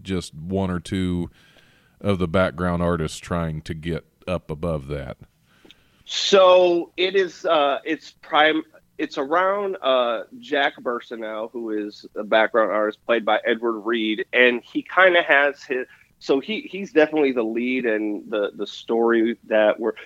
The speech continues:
Speaker 2: 'cause he's kinda telling it from his perspective. We have times where he comes in with voiceover and kinda explains what's going on and his opinion of, you know, the background world.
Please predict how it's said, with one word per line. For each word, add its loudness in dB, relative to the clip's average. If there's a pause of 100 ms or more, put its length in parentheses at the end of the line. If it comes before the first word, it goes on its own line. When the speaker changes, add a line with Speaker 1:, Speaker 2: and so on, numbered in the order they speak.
Speaker 2:
'cause 2
he's 6
kinda 6
telling 2
it 0
from -4
his -6
perspective. -2
We 2
have 4
times 2
where 0
he -2
comes -2
in -2
with -6
voiceover 0
and -6
kinda 0
explains 0
what's -16
going 4
on 0
and -2 (440)
his 4
opinion 4
of, 0 (480)
you 4
know, 2
the 0
background 4
world. 2